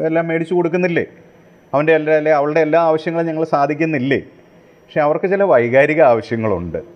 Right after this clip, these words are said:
അവരെ കേൾക്കണം, അപ്പോൾ അവരുടെ സങ്കടങ്ങളെക്കുറിച്ച് നമ്മൾ ചോദിക്കണം, എന്താ ദേഷ്യപ്പെടുന്നതെന്നുള്ളത് തിരിച്ചറിയണം. അപ്പോൾ ഈ ഒരു കാര്യമായിരുന്നു അവിടെ പ്രകടമായത്.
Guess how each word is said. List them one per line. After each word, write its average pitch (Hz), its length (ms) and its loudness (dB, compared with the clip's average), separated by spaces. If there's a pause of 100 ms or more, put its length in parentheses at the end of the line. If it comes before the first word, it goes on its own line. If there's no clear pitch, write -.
(140)
അവരെ 104 320 0
കേൾക്കണം, 95 480 -2 (500)
അപ്പോൾ 110 160 0
അവരുടെ 113 240 2
സങ്കടങ്ങളെക്കുറിച്ച് 120 920 -2
നമ്മൾ 113 240 -4
ചോദിക്കണം, 92 680 -6 (440)
എന്താ 104 300 2
ദേഷ്യപ്പെടുന്നതെന്നുള്ളത് 117 1120 -4
തിരിച്ചറിയണം. 90 600 -6 (120)
അപ്പോൾ - 140 -10
ഈ 180 220 -4
ഒരു 190 160 -2
കാര്യമായിരുന്നു 113 680 -4 (520)
അവിടെ 180 160 0
പ്രകടമായത്. 120 800 -2